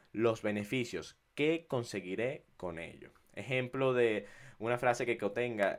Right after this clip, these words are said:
el F A D es: "Descarga esta completa guía para aprender nuevas técnicas de copywriting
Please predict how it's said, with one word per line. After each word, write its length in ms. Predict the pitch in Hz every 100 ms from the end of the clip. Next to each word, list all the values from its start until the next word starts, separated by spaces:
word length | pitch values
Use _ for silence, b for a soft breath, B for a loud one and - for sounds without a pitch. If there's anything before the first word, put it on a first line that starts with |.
| - -
el 320 | 98 95 92
F 240 | 107 101 123
A 80 |
D 300 | 127 131 143 -
es: 300 | 113 151 - B
"Descarga 640 | 110 101 - 120 131 147 147
esta 260 | 113 - 127
completa 360 | 113 110 104
guía 300 | 120 131 143
para 160 | 139 110
aprender 400 | 101 98 107 113
nuevas 420 | 117 151 151 131
técnicas 460 | 135 127 127 127 123
de 80 | 127
copywriting 640 | 147 120 110 110 104 127